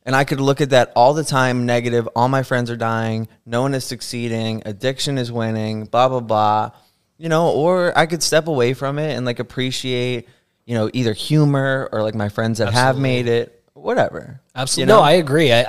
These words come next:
Speaker 2: I think, like, uh, I'm the same way. I have to make, it's like a way that I cope with it is make, make light of, you know, like,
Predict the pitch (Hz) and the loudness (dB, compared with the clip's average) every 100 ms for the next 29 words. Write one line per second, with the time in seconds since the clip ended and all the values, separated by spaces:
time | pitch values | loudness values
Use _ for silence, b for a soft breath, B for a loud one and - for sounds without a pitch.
0 | 139 135 160 156 135 - B B B _ | 0 2 0 4 2 0 B B B _
1 | 131 131 127 131 143 139 156 139 143 113 | 0 2 4 2 0 2 2 4 4 2
2 | 120 123 131 123 120 - 120 120 120 120 | 0 -4 -6 -6 -6 -6 -4 -2 -2 -2
3 | 117 - 120 120 117 110 110 113 - 113 | -4 -4 -6 -4 -6 -4 -4 -4 -4 -8
4 | 110 101 113 104 98 - 101 98 101 95 | -4 -2 -2 -6 -14 -14 -12 -8 -8 -8
5 | 95 | -10